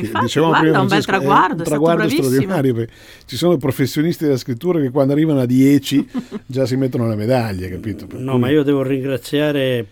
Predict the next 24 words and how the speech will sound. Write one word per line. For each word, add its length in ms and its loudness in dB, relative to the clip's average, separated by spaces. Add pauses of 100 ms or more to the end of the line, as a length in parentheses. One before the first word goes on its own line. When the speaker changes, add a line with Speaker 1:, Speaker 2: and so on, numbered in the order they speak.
(140)
Speaker 3:
per 140 -6
la 140 -4
presentazione 840 -6
anche 240 -8
i 180 -4
miei 500 -4
ex 380 -10
colleghi 540 -12 (480)
dell'anfi, 720 -6 (600)
no? 340 -8 (380)
L'abbiamo 420 -4
fatto 320 -10
sotto 280 -6
il 80 -10
patrocinio 680 -6
dell'anfi. 680 -10
Speaker 2:
Ah, 240 -6
ok, 60 -18
quindi 460 -6
Speaker 3:
Quindi 280 -4
Speaker 2:
salutiamoli, 640 -6
Speaker 3:
nel, 240 -2
Speaker 2:
certo. 240 -6
Speaker 3:
nella, 460 -6